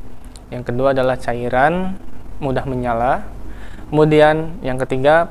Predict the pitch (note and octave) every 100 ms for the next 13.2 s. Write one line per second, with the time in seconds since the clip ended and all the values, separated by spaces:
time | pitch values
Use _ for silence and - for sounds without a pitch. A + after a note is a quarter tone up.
0 | - B2+ A#2+ A2+ A#2 - D3+ D#3+ C#3+ C3+
1 | B2 B2 A#2+ A2+ C3+ E3+ - - - C3+
2 | B2+ B2+ B2+ C3 B2+ C#3+ C3 B2+ B2 A#2+
3 | A#2 - F3+ - - - - - - -
4 | - - - D#3 D3+ D#3 E3 D#3 B2+ B2
5 | - - C3+ B2+ B2+ B2+ C3 B2 A#2+ B2
6 | B2+ - - - B2 A#2+ A#2+ - - -
7 | - - - B2+ B2+ B2+ B2+ B2+ B2 A2
8 | - E3+ A3+ - - - B2 B2 B2+ C3
9 | - B2 A#2+ - D#3+ G3+ - - - -
10 | - - - C3 B2+ - B2 - D#3+ D#3+
11 | D#3+ B2 B2+ A#2+ A#2+ C3+ E3 - - -
12 | - - B2+ A#2+ B2 A#2+ D3 C3+ C3 A#2+
13 | B2 B2+